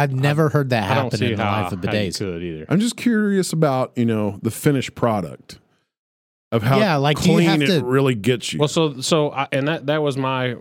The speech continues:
Speaker 2: thing, and I did some
Speaker 3: That's,
Speaker 2: Googling.
Speaker 3: that's another reason we should all be in there together for
Speaker 2: Yep.
Speaker 3: a final
Speaker 2: I did some
Speaker 3: inspection.
Speaker 2: Googling because I was like,
Speaker 1: Yeah.
Speaker 2: "What's that gonna do to my toilet paper consumption?"
Speaker 3: Mm-hmm.
Speaker 2: And the majority of the Googles tells that you will use less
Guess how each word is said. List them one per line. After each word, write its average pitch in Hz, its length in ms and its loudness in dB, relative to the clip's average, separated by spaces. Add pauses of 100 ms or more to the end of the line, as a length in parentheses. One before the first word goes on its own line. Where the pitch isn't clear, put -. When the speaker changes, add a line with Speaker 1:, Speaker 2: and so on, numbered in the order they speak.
(460)
Speaker 2:
thing, 110 280 -4
and 113 80 -4
I 113 60 -4
did 123 200 -4
some 139 120 -6
Speaker 3:
That's, 110 120 -6
Speaker 2:
Googling. 110 280 -2
Speaker 3:
that's 123 120 -2
another 180 220 4
reason 113 240 -2
we 107 60 -2
should 113 140 -2
all 110 120 2
be 113 100 0
in 104 80 -2
there 104 140 0
together 98 320 -2
for 104 100 0
Speaker 2:
Yep. 104 80 2
Speaker 3:
a - 60 -2
final 127 300 -2
Speaker 2:
I - 40 2
did 120 80 -2
some 139 80 2
Speaker 3:
inspection. 135 500 0
Speaker 2:
Googling 139 40 -6
because 131 240 -2
I 131 80 0
was 127 100 -2
like, 131 180 2 (160)
Speaker 1:
Yeah. 214 100 -6 (680)
Speaker 2:
"What's 190 160 0
that 220 140 0
gonna 214 180 0
do 180 140 2
to 151 140 -2
my 120 240 0
toilet 151 260 0
paper 120 240 -2
consumption?" 131 680 -4 (400)
Speaker 3:
Mm-hmm. 87 180 -6 (460)
Speaker 2:
And 110 540 -2 (140)
the 110 280 0
majority 123 560 0
of 107 540 -2
the 107 160 -6
Googles 117 640 -6
tells 127 680 -2
that 98 360 -4
you 113 200 -4
will 104 380 -4
use 107 300 -2
less 147 640 -2